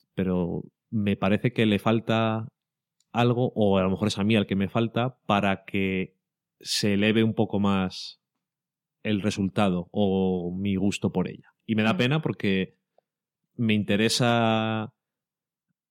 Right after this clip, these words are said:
Speaker 1: me interesan piezas de esa época y demás, pero sobre todo, además, que está centrado en el tema de la música y a mí también me interesa más. Y me da pena no haberme sentido más vinculado a ella.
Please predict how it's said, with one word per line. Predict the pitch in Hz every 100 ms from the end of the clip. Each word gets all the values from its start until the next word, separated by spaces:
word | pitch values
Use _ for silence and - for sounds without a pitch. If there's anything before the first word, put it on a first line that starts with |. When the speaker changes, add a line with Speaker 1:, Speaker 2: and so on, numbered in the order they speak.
| _ _
Speaker 1:
me | 123 110 87 107
interesan | 104 101 104 - 120 123 117 110
piezas | - 117 92 120
de |
esa | 113 110 117
época | - 113 113
y | 110
demás, | 107 117 123 156 - - _ _ _
pero | 107 104
sobre | - 101 95
todo, | 107 110
además, | 107 110 123
que | -
está | 104 98
centrado | 104 98 104 107
en | 107
el | 101
tema | 107 104
de | 101
la |
música | 101 113 117 104
y | 95
a | 95
mí | 98
también | 98 101 98
me | 98
interesa | 95 95 95
más. | 101 107 127 _ _ _ _ _ _ _ _ _ _ _ _ _ _ _ _ _ _ -
Y | 120
me | 104
da | 101
pena | 104 104
no | 107
haberme | 104 104 104 110 104 104 101 101 101
sentido | - 98 104 98
más | 98 98 - - - _ _ - _ _ _ _
vinculado | 117 98 - 98 87 85
a |
ella. | 82 -